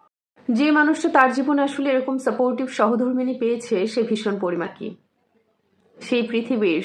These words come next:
সব থেকে ভাগ্যবান পুরুষ, যে ওই মানুষটিকে তার জীবনসঙ্গী হিসেবে পেয়েছে। হয়তো প্রত্যেকটা নারী তার পার্টনারকে মানসিক শান্তিতে রাখতে পারে না, হয়তো কথা দিয়ে রাখতে পারে না।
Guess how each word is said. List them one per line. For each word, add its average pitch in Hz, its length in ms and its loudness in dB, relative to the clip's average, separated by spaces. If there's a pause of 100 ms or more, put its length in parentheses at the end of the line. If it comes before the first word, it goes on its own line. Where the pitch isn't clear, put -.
সব 254 400 2
থেকে 254 220 -2
ভাগ্যবান 190 520 0
পুরুষ, 175 360 -4 (340)
যে 220 240 0
ওই 208 100 2
মানুষটিকে 190 560 -2 (360)
তার 240 160 0
জীবনসঙ্গী 240 640 2
হিসেবে 220 340 0
পেয়েছে। 147 420 -2 (260)
হয়তো 339 260 2
প্রত্যেকটা 330 480 0
নারী 214 360 4
তার 202 180 0
পার্টনারকে 240 420 0
মানসিক 214 360 0
শান্তিতে 220 360 -2
রাখতে 185 300 -2
পারে 143 260 0
না, 151 120 -4 (320)
হয়তো 208 220 -2
কথা 208 280 2
দিয়ে 254 240 0
রাখতে 269 280 0
পারে 247 260 0
না। 269 120 -2